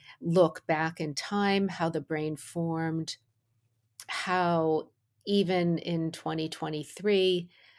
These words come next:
however sophisticated we may think we are, we're still triggered and influenced by millions of years of brain development and the survival instinct.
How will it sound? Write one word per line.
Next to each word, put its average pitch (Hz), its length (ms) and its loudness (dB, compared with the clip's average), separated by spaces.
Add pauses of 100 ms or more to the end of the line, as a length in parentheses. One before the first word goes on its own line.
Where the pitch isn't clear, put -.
(160)
however 160 420 0
sophisticated 160 960 -2
we 151 120 -4
may 156 180 -4
think 220 300 0
we 185 160 4
are, 160 240 4
we're 160 120 0
still 175 1000 2 (920)
triggered 151 720 4 (560)
and 180 180 0
influenced 170 1000 -2 (420)
by 180 220 -2
millions 196 640 0
of 185 140 -2
years 160 680 0
of 160 600 -6
brain 233 220 -2
development 147 600 -8
and 156 120 -8
the 160 40 -8
survival 190 560 -4
instinct. - 600 -8